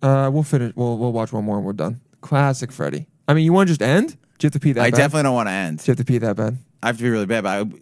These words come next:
Speaker 2: I, if there's just a way to pause. Or that, or
Speaker 1: Um,
Speaker 2: then the crazy editing for your dude.
Speaker 1: <laughs> Yeah, I just like, <laughs> we'll watch one more and we'll finish. It's all good. We're, we're, we're at an hour. Um,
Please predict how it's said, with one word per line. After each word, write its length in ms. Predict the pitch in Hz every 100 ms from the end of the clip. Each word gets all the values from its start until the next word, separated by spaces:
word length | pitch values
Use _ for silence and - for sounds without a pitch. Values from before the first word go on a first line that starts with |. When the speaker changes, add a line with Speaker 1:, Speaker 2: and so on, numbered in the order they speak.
| - -
Speaker 2:
I, 60 | 117
if 80 | 110
there's 160 | 113
just 100 | 104
a 40 | 110
way 60 |
to 80 | 95
pause. 520 | 127 101 80 71 - _ _ _ -
Or 80 | 131
that, 180 | 139 131
or 240 | 127 120
Speaker 1:
Um, 60 | 123
Speaker 2:
then 200 | 120 113
the 100 | 104
crazy 300 | - 113 101
editing 300 | 95 98 101
for 120 | 90
your 120 | 101 90
dude. 280 | 98 101 160 -
Speaker 1:
<laughs> 120 | -
Yeah, 160 | -
I 80 | 147
just 220 | 170 170
like, 180 | 180 240 - 214 - 196 - 175
<laughs> 500 | - - - 233 156
we'll 100 | 247
watch 240 | 233 208
one 160 | 185 175
more 160 | 151 143
and 80 | 135
we'll 80 |
finish. 320 | 127 123 117 135
It's 140 | 131
all 120 | 123
good. 220 | 113 113 120
We're, 180 | 139
we're, 280 | 135 143 139
we're 160 | 135 151
at 100 | 120
an 80 | 107
hour. 280 | 90 85 - _ _ _ 339
Um, 600 | 185 135 127 120 117